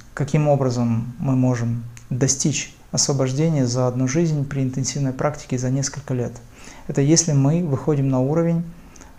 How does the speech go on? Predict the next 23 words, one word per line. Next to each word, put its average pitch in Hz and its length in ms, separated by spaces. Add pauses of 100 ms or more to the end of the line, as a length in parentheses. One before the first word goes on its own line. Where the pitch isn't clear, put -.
(320)
праны-кармы, 135 720 (1300)
тогда, 135 300
когда 143 260
мы 135 140
исполняем 139 520
священнодействие. 135 1000 (400)
Крия, 185 320
которую 147 400
вы 139 100
знаете 131 520
или 127 80
которую 135 320
вы 131 100
познаете 131 640
еще, 143 300 (880)
должна 147 300
восприниматься 160 600
вами 156 240
как 143 320 (140)
высочайшая 160 720
духовная, 143 640
святая 147 560
наука, 139 460